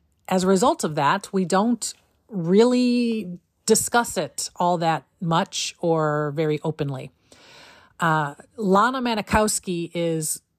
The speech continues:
committed to changing that. Uh, we have a very open, honest, vulnerable conversation where she shares her experience with I V F. She had an unsuccessful I V F journey.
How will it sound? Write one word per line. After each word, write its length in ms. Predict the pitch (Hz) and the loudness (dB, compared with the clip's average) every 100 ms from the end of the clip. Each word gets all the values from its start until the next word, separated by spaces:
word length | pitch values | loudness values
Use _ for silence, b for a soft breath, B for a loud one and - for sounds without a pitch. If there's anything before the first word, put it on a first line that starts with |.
| _ | _
committed 540 | - 208 196 190 180 156 | -2 2 4 4 2 -2
to 420 | - 175 165 156 | -4 -2 -2 -4
changing 540 | - - 165 156 139 131 | -6 -6 -4 -2 -4 -4
that. 440 | 127 127 - - _ _ _ - | -4 -6 -8 -14 _ _ _ -8
Uh, 220 | 147 139 | -6 -6
we 240 | - 170 156 | -6 -2 2
have 260 | 165 156 175 | 2 2 0
a 100 | 156 | -4
very 720 | 147 170 196 202 190 170 156 B B B B | 0 2 4 4 2 0 -4 B B B B
open, 480 | - 208 220 214 202 - | 0 2 4 2 2 2
honest, 440 | 185 180 175 170 | 2 2 -2 -4
vulnerable 400 | - 175 190 180 | 0 2 2 2
conversation 680 | 165 175 165 - 175 - 165 | 0 -2 -2 -2 -4 -2 -4
where 160 | 160 175 | -2 -2
she 240 | - 233 | -2 -2
shares 420 | - 190 180 165 | -2 0 0 -2
her 220 | - 208 | 0 2
experience 960 | 208 - - 190 180 165 160 156 156 - | 2 0 -2 -2 -4 -4 -4 -6 -8 -6
with 500 | 156 170 170 170 165 B B B B | 0 2 4 2 -4 B B B B
I 180 | - 175 | -2 0
V 220 | 175 190 | 0 2
F. 340 | 151 160 - - | 2 0 -4 -18
She 200 | - 185 | -8 -4
had 120 | 165 | -2
an 120 | 165 - | -2 -2
unsuccessful 680 | 180 202 202 - 160 - 160 | 0 0 -2 -4 -6 -4 -4
I 160 | 151 | -4
V 180 | 151 160 | -4 -4
F 160 | 180 - | -4 -6
journey. 480 | 151 147 139 160 | -6 -4 -6 -8